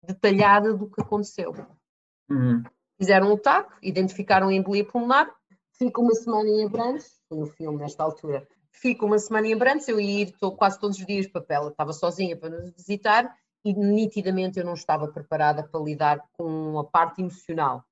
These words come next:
Speaker 1: e tenho a noção disso. Agora, que tenho a sensação que se não fosse as ferramentas de P N L para lidar com essa situação, conhecendo como conhecia, ok?
Speaker 2: Sim.
Speaker 1: Eu tinha lidado de, eu tinha lidado com a situação de outra forma.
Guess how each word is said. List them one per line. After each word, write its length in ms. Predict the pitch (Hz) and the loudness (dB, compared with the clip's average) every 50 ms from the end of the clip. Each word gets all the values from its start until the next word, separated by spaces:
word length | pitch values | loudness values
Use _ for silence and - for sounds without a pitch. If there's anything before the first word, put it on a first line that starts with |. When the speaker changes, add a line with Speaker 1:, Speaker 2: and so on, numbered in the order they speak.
| _ _ | _ _
Speaker 1:
e 100 | 147 147 | -20 -18
tenho 280 | - - 151 147 151 151 | -8 -6 -4 -4 -4 -4
a 40 | 147 | -6
noção 420 | 151 147 - - 151 143 147 139 | -8 -8 -8 -6 -6 -6 -6 -8
disso. 240 | 135 139 139 - _ _ _ _ | -10 -12 -14 -16 _ _ _ _
Agora, 460 | - 160 165 160 180 175 160 156 - - _ _ _ _ - - | -4 0 4 4 4 4 4 2 -2 -4 _ _ _ _ -16 -8
que 260 | - 226 214 202 190 - | -4 -2 0 0 0 -2
tenho 260 | - - 220 214 214 | -2 -2 0 2 2
a 40 | 202 | 2
sensação 640 | - 220 208 - 208 202 - 240 220 202 185 175 | 2 0 -2 -2 -4 -2 0 0 0 0 0 -2
que 420 | - - - 185 180 175 165 - - _ _ | -6 -10 -8 -8 -6 -6 -8 -12 -16 _ _
se 100 | _ - | _ -4
não 100 | 196 185 | -4 -4
fosse 300 | - - 220 214 214 - | -2 -2 -4 -4 -4 -6
as 80 | 196 - | -10 -12
ferramentas 600 | - _ - - 208 196 196 196 185 190 180 170 | -12 _ -8 -4 -2 0 0 0 -2 -4 -8 -12
de 80 | - - | -12 -8
P 140 | _ 196 190 | _ -2 -2
N 180 | 190 190 190 | 0 0 0
L 140 | 180 165 165 | 0 0 -2
para 140 | - - 170 | -4 -6 -8
lidar 280 | 170 165 160 165 170 | -6 -2 0 0 0
com 120 | - - 175 | 0 -2 -6
essa 160 | 165 - 190 | -6 -6 -10
situação, 540 | - - 190 - 175 - - 190 160 - - _ _ _ _ _ | -12 -12 -12 -12 -8 -2 0 0 0 0 -4 _ _ _ _ _
conhecendo 680 | 262 269 269 254 254 - - - 320 311 285 262 240 | 2 4 4 4 2 -2 -4 -4 -2 0 0 0 -2
como 400 | - - _ 254 240 233 226 208 | -2 -2 _ 0 2 2 2 0
conhecia, 760 | 214 - - 226 220 208 - - - - 208 190 175 175 185 254 359 302 _ _ _ | -2 -2 -2 -2 -2 -2 -4 -10 -10 -6 -4 0 0 0 0 -2 -4 -8 _ _ _
ok? 380 | - - _ 170 151 160 185 - - | -18 -8 _ -2 -2 -2 -2 -4 -4
Speaker 2:
Sim. 240 | 120 117 120 117 190 | -2 -2 -2 -2 -2
Speaker 1:
Eu 120 | 160 156 151 | -6 -8 -10
tinha 240 | - - 165 160 160 | -12 -12 -10 -10 -8
lidado 680 | 160 165 165 165 165 165 160 165 165 165 156 160 151 | -8 -10 -6 0 2 4 6 4 4 2 -2 -8 -18
de, 380 | 147 156 170 165 165 - - | -18 -14 -12 -12 -12 -12 -14
eu 60 | 143 147 | -16 -14
tinha 180 | - 156 151 | -10 -8 -6
lidado 320 | 151 151 151 160 156 156 - | -4 -4 -2 -2 -4 -4 -6
com 60 | 160 | -12
a 20 | - | -20
situação 380 | - 151 - 156 - 160 151 | -20 -20 -20 -14 -10 -10 -8
de 60 | 147 | -8
outra 140 | 147 147 160 | -8 -10 -12
forma. 400 | 151 - 151 139 131 131 127 127 | -8 -4 -4 -4 -4 -6 -10 -16